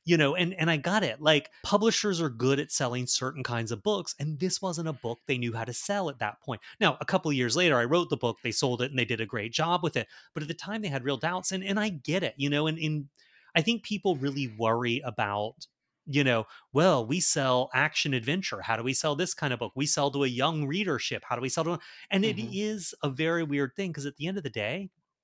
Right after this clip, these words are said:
Speaker 1: the audience of readers out there is teeny tiny. <laughs> Like, it's not a big pool of people.
Speaker 2: Hmm.
Speaker 1: Um, but it's very segmented.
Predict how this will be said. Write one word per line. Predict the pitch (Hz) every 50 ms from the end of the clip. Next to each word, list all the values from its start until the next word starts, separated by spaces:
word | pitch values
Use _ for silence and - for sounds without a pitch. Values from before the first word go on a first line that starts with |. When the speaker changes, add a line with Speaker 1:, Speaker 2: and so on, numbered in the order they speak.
| _ _ -
Speaker 1:
the | -
audience | - 139 190 202 233 202 160 - -
of | 107 110
readers | 113 139 151 175 151 - 120
out | 110 110 -
there | 117 104 98 95
is | - -
teeny | - - 139 143 131 104
tiny. | - - 113 110 113 110 107 - _ _
<laughs> | _ _ -
Like, | 170 165 196 202 254
it's | 247 - - 196
not | 185 165 165 190 190 196 196 180
a | 165 127
big | 156 151 139 127 -
pool | - 139 131 123 113
of | - -
people. | 160 160 165 160 - 104 - - - - - - - - - 151
Speaker 2:
Hmm. | 143 139 131 123
Speaker 1:
Um, | 120 120 117 110 107 - _ _ _ _ _ _ _ _ _ _ _ - -
but | 110 160 160
it's | 143 117 120
very | 117 135 131 139 143 139 139
segmented. | - - - 123 127 143 - 143 117 101 101 110